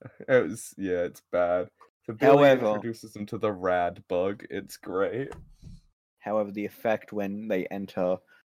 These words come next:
Speaker 2: Zordon, like, the base of operations, is horrible, but I loved it 'cause
Speaker 1: The
Speaker 2: of how bad it
Speaker 1: whole,
Speaker 2: was.
Speaker 1: the whole, uh, look, all of the time inside the car, I loved <laughs> because it was so fake.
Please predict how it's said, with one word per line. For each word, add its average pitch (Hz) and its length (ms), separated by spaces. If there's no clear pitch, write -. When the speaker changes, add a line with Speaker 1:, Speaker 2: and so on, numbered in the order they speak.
Speaker 2:
Zordon, 92 640
like, 95 240
the 98 120
base 92 320
of 90 80
operations, 87 640
is - 240
horrible, 87 640
but 85 120
I 85 80
loved 82 540
it - 120
'cause 113 120
Speaker 1:
The 135 80
Speaker 2:
of 131 60
how 90 100
bad 139 260
it 139 60
Speaker 1:
whole, 123 160
Speaker 2:
was. 120 240
Speaker 1:
the 151 60
whole, 165 600
uh, 147 80
look, 139 240
all 175 180
of 190 80
the 185 80
time 147 300
inside 110 480
the 104 100
car, 90 480
I 98 120
loved 117 720
<laughs> - 0
because - 440
it 156 120
was 131 200
so 110 320
fake. - 540